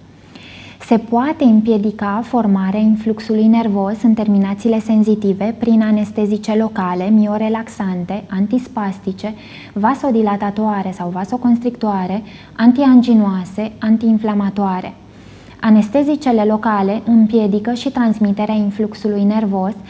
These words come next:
prin fibrele senzitive. Împiedicarea perceperii durerii la nivelul centrilor de integrare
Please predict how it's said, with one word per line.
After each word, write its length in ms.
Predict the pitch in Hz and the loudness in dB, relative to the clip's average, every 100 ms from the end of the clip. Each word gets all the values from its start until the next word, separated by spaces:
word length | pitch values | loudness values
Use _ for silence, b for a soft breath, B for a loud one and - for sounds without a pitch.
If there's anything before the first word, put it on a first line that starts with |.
| B B | B B
prin 200 | 233 226 | 4 4
fibrele 520 | 226 208 214 208 214 | 4 0 0 -2 -2
senzitive. 640 | 208 196 214 214 202 175 185 - B B B B B | -2 0 0 2 0 -2 -10 -20 B B B B B
Împiedicarea 920 | 220 226 226 208 208 214 262 285 247 202 | 4 4 4 2 0 -2 -2 0 -2 -2
perceperii 640 | 202 - 226 226 214 202 | -6 -4 -6 -4 -2 0
durerii 640 | 196 226 220 196 190 202 226 | 0 0 2 0 -2 -2 -2
la 80 | 202 | 0
nivelul 520 | 196 190 208 214 202 | 0 0 -2 -2 -4
centrilor 640 | - 226 233 233 196 190 190 | -2 0 0 0 -2 -2 -2
de 100 | 208 | 2
integrare 840 | 226 233 233 196 202 185 180 214 | 2 2 -2 -2 -2 -4 -4 -8